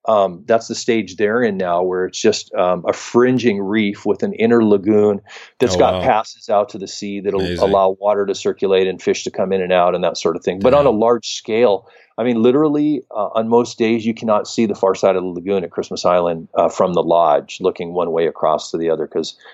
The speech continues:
Speaker 1: you know, the curve of the earth precludes
Speaker 2: Oh,
Speaker 1: you
Speaker 2: wow.
Speaker 1: seeing tops of the trees. Yeah, it's
Speaker 2: Dang.
Speaker 1: pretty amazing.
Speaker 2: That is amazing. Okay, so, and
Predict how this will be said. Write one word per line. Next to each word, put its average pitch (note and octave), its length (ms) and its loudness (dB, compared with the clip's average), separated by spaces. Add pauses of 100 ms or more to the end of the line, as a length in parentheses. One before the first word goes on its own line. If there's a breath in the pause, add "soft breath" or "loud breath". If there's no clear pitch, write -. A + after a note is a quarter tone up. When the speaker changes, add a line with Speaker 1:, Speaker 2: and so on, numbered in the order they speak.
(140)
Speaker 1:
you G2 100 0
know, F2+ 60 2
the D#2+ 100 0
curve F#2 300 2
of D#2+ 120 0
the E2 180 -4
earth E2+ 360 0
precludes A#2+ 380 2
Speaker 2:
Oh, B2 60 4
Speaker 1:
you A#2 80 2
Speaker 2:
wow. A#2+ 160 4
Speaker 1:
seeing F#2+ 120 2 (240)
tops F2 260 -4
of - 60 -2
the D#2+ 80 -4
trees. D2 440 -4
Yeah, - 240 0 (240)
it's - 160 -2
Speaker 2:
Dang. - 40 -6
Speaker 1:
pretty D#3 160 4
amazing. F#2+ 300 4 (160)
Speaker 2:
That F#2 180 -6
is F#2+ 140 -10
amazing. F2+ 280 -12
Okay, F2 240 -8
so, F#2 340 -8
and F2 180 -10